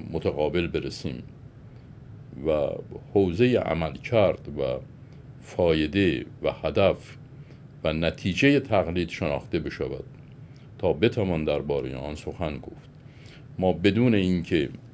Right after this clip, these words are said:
به توافق برسیم به صورت یک مفهوم یونیورسال، به صورت یک مفهوم عام، بدانیم که معنی، اه،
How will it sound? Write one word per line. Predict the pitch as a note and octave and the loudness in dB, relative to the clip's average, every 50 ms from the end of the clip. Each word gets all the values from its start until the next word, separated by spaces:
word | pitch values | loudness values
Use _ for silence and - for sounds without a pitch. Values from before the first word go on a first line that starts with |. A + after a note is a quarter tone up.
| - - - - - - - - - - - - - - - - - - - - - - - - - - - A2 F#2+ | -20 -20 -20 -20 -20 -20 -20 -20 -20 -20 -20 -20 -20 -20 -20 -20 -20 -20 -20 -20 -20 -20 -20 -20 -20 -10 -8 0 2
به | - | 2
توافق | - - G#2+ G2+ G2+ G2+ F2+ - - C3+ C3+ C3+ - | 2 4 4 6 6 6 6 8 8 6 6 8 6
برسیم | A2 F#2 D#2+ D#2+ - - - C#2+ B1+ - - - - - - - - - | 6 4 4 2 -2 -4 -6 -6 -6 -10 -14 -18 -20 -20 -20 -20 -12 -10
به | - | -10
صورت | - - G#2+ F#2+ F#2 F#2 - | -6 -2 2 2 2 2 2
یک | G2+ F2+ - - | -2 -4 -2 -2
مفهوم | F#2 E2 D#2+ - - A#2+ G#2+ G#2 | -2 -2 -2 -2 -2 0 2 2
یونیورسال، | G2 F2 E2+ D#2+ D2+ D2 C2+ C2+ - - - - G#2+ F#2 D#2 - - - - - | 2 2 0 -2 -4 -2 -4 -4 -4 -6 0 4 4 4 4 2 -2 -12 -16 -16
به | - - - - | -16 -14 -14 -14
صورت | - - F2 D2+ D2+ - - | -8 -2 -2 -2 -2 -2 -4
یک | D#2+ - E2+ | -4 -4 -4
مفهوم | F2 D#2+ C#2+ - - - G2+ F#2+ F2+ | -4 -4 -4 -4 -4 -2 -2 0 0
عام، | - - - G#2 A#2 - D#2+ C2 - - - - - - - - - - - - - - - - - - - - - - - - - - - - - - - - - - - - - - F2+ F2+ F#2+ | 0 2 2 4 4 4 4 2 -4 -10 -14 -18 -20 -20 -20 -20 -20 -20 -20 -20 -20 -20 -20 -20 -20 -20 -20 -20 -20 -20 -20 -20 -20 -20 -20 -20 -20 -20 -20 -20 -20 -20 -18 -18 -16 -14 -12 2 10
بدانیم | B2 C#3+ D3 D#3 D3 C#3 C#3 C3+ C3 B2+ | 10 12 12 12 8 8 8 6 4 4
که | - - B2+ | 2 2 4
معنی، | A#2 A2+ A2 G2+ - F#2 G2+ A#2+ B2+ A2+ F#2 | 6 6 4 4 4 4 4 6 6 6 4
اه، | C#2 | 4